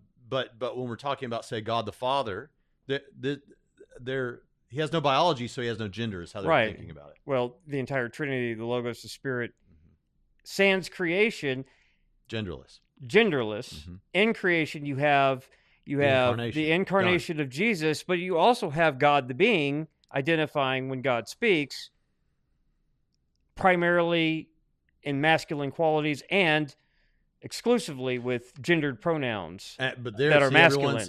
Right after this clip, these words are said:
Speaker 1: says, "See, you just contradicted yourself. Clearly, he has a gender, but you're saying that these, uh,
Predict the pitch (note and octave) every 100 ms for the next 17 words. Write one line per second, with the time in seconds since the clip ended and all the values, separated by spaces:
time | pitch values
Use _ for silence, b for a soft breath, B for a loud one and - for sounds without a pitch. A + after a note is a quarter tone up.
0 | C3 - C#3+ E3+ D#3+ C#3+ - E3 E3+ E3
1 | C#3+ G#2 G2+ F#2+ G#2+ E2 - - D3 E3+
2 | E3 D3 D#3 D#3 D3+ C3 A2 G2 F#2 F2+
3 | _ _ _ _ G#2+ G2 C3+ C#3 C#3 C3
4 | A#2 A2 A2+ A2 F2+ G#2 G#2 F#2+ F#2